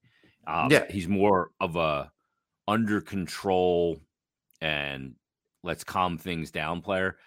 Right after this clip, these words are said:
Speaker 1: Sometimes you want your D, though, to, to really transition very quickly and get right back up on the opposition and, and really stress 'em.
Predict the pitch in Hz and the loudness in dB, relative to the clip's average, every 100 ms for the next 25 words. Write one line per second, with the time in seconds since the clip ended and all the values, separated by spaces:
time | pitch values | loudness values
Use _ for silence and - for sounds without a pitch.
0 | _ _ - 101 104 80 85 80 73 73 | _ _ -6 -2 -2 -2 -4 -4 -8 -6
1 | 80 73 73 71 69 - - 85 73 78 | -4 -2 -4 -6 -6 -10 -12 -10 -6 -6
2 | 73 67 64 - - 80 67 78 - - | -4 -6 -10 -12 -6 -6 -6 -8 -10 -12
3 | - 82 80 - 87 76 58 - _ _ | -10 -6 -6 -6 -8 -10 -12 -18 _ _
4 | _ - 73 73 82 87 80 78 71 82 | _ -12 -10 -8 0 0 0 -2 -4 -6
5 | 78 71 71 67 65 73 73 73 65 64 | -6 -6 -6 -8 -10 -10 -8 -8 -10 -12
6 | - 71 69 73 62 - - 82 - 60 | -14 -12 -8 -6 -6 -8 -2 -2 -2 -12